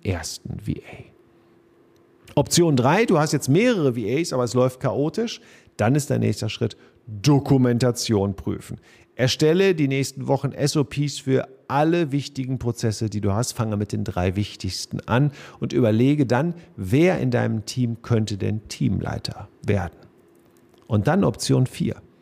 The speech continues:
Du bist schon an der Stelle, willst zukunftssicherer werden, dann ist dein nächster Schritt K I integrieren.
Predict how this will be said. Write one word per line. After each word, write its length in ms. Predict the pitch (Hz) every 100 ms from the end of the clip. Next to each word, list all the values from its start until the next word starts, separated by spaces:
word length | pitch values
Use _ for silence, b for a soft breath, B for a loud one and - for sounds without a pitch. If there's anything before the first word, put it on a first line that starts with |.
| b b b -
Du 80 | 104
bist 200 | - -
schon 200 | - 87
an 60 |
der 100 | 95
Stelle, 340 | 92 98 92 90
willst 240 | 92 -
zukunftssicherer 800 | - 196 110 - 87 - 92 90
werden, 320 | 92 92 113 B B -
dann 180 | 101 117
ist 140 | -
dein 120 | 101
nächster 300 | 98 92 101
Schritt 420 | - 104 - -
K 180 | - 110 -
I 280 | 113 104
integrieren. 640 | 104 98 92 - 69 -